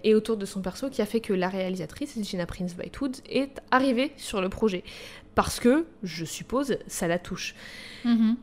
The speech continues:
Speaker 1: Étant une femme noire. Et Nile aussi. Euh, et c'est encore une fois un,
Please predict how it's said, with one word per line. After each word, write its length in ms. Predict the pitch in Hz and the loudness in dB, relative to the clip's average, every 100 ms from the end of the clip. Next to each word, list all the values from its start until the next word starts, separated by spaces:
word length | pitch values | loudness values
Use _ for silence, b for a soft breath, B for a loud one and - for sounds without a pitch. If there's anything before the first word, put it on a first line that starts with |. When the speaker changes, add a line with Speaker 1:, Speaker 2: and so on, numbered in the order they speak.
| - | 2
Speaker 1:
Étant 220 | 226 220 | 2 2
une 80 | 185 | -4
femme 200 | - 190 | -4 -4
noire. 280 | 156 - - 196 | -6 -8 -4 0
Et 160 | 190 | 2
Nile 280 | 185 165 147 | 2 -2 -2
aussi. 240 | 151 - - B B B B B - 214 | -4 -8 -10 B B B B B -4 2
Euh, 180 | 196 - | 6 8
et 100 | 254 | 6
c'est 120 | 277 | 8
encore 220 | 233 226 | 6 6
une 140 | 214 220 | 4 6
fois 280 | 277 - | 6 6
un, 560 | 214 202 196 190 190 | 2 2 2 0 0